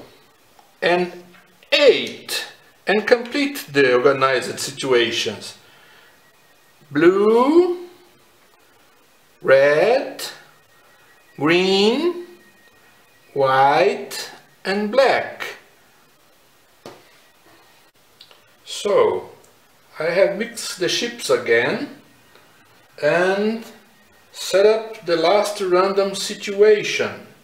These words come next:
I check the board just to find the best position to start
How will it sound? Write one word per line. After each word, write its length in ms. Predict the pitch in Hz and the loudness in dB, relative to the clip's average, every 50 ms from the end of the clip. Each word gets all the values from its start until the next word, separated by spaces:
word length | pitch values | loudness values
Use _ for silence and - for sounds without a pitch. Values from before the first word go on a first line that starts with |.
| _ _ _ _ _ _ _ _ _ _ _ _ _ - - - _ _ _ _ _ _ _ _ _ - _ - - - _ _ _ _ _ - | _ _ _ _ _ _ _ _ _ _ _ _ _ -20 -20 -20 _ _ _ _ _ _ _ _ _ -20 _ -20 -20 -20 _ _ _ _ _ -2
I 120 | - 165 165 | -2 -2 -2
check 440 | 165 - - 247 262 254 - - - 208 | -2 -2 -2 -2 -2 -2 -8 -14 -6 -2
the 100 | 180 180 | 0 0
board 840 | 165 175 175 165 175 190 240 247 214 180 139 120 120 120 120 - - - - - - _ _ _ _ _ _ _ _ _ _ _ _ _ _ _ _ _ _ _ _ _ _ _ _ - 143 | 0 0 0 2 4 4 6 6 6 6 6 4 2 0 -2 -8 -12 -14 -16 -18 -20 _ _ _ _ _ _ _ _ _ _ _ _ _ _ _ _ _ _ _ _ _ _ _ _ -10 0
just 600 | - 202 240 285 254 - - - - - - - | 2 4 4 4 2 -4 -8 -10 -12 -14 -14 -14
to 80 | 233 | -14
find 680 | - - - 262 247 240 196 147 131 123 120 120 120 120 - - - - _ _ _ _ _ _ _ _ _ _ _ _ _ _ _ _ _ _ - 147 | -12 -6 -2 0 0 2 2 0 -2 -2 -4 -6 -8 -10 -16 -18 -20 -20 _ _ _ _ _ _ _ _ _ _ _ _ _ _ _ _ _ _ -8 -6
the 100 | 170 170 | -6 -4
best 640 | - 156 202 233 254 254 - - - - - - | -2 0 0 0 0 0 -4 -6 -10 -14 -8 -2
position 760 | 214 202 175 165 175 214 240 240 226 - - 233 226 226 220 - | -2 -2 -2 -2 -2 -2 -2 -2 -2 -2 -2 -2 -4 -4 -6 -8
to 200 | - 226 226 220 | -8 -6 -6 -4
start 840 | - - - - 247 226 165 127 113 - - - - - - | -6 -4 0 0 2 2 2 0 0 -4 -8 -14 -16 -18 -18